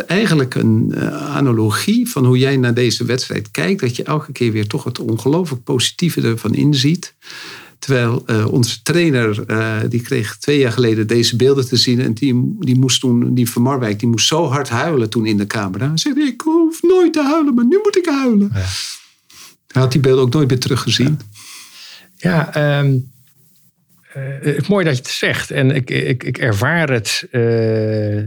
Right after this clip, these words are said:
Speaker 2: niet zo bewust als jij dat nu zo mooi omschrijft. Zo, je kleurt het heel leuk in. Ehm, ik weet, mijn moeder zei altijd tegen mij, "Goh, je bent een duikelaar.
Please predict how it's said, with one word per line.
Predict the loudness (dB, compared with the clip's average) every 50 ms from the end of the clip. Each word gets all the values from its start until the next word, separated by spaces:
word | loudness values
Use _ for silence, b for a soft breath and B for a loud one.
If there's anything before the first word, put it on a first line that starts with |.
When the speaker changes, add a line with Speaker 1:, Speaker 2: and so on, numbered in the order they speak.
| -6 -8 -12 -6
Speaker 2:
niet | -2 -2 0 0 0
zo | 0 0 0
bewust | 2 2 2 0 0 -2 -4
als | -4 -4
jij | -2 -2 -2
dat | -2 -4 -2
nu | -2 -2
zo | 0 0 0 0
mooi | 0 0 0 -2
omschrijft. | -4 -6 -8 -8 -6 -4 -2 -2 -2 -2
Zo, | -2 -2
je | -2 0
kleurt | 0 0 -2 0
het | -2 0
heel | 0 2 2
leuk | 2 0 0 0
in. | -2 -2 -2 -4 _ B B B B B B B B B B B B B B B _
Ehm, | _ -4 -4 -2 0 0 0 -2 -2 -4 -4 -4 -2
ik | 0 0
weet, | 2 2 0 -2 -4 -8 -14 -8 -4
mijn | -2 0 2 2 2 2
moeder | 0 2 2 2 2
zei | 2 0 0
altijd | 0 -2 -4 -4
tegen | -4 -2 -2 -2
mij, | -2 -4 -4
"Goh, | -6 -4 -2
je | -2 -2
bent | -2 -2 -4
een | -4 -2
duikelaar. | -2 -2 -2 -2 -2 -4 -4 -4 -4 -6 -8 -10 -12